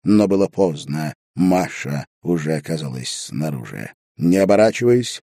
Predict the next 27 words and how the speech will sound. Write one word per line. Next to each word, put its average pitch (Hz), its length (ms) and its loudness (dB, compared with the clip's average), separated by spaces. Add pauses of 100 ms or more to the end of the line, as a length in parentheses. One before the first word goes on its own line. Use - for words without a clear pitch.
(120)
она 117 280 4
быстрым 120 560 4
шагом 120 540 2
добралась 113 580 4
до 110 120 0
калитки, 127 500 2
отбрасывая 123 680 4
листья 123 360 0
и 120 160 2
стебли, 120 640 2 (140)
жадно 104 440 2
лезущие 117 540 4
в 113 60 4
лицо, 120 400 2 (200)
и 107 120 4
попыталась 120 560 4
перебраться 113 680 2
через 123 280 2
забор 113 500 2
тем 127 360 4
же 131 160 4
способом, 127 680 2
что - 220 2
и 127 140 4
в - 100 -6
первый 123 400 4
раз. 123 380 4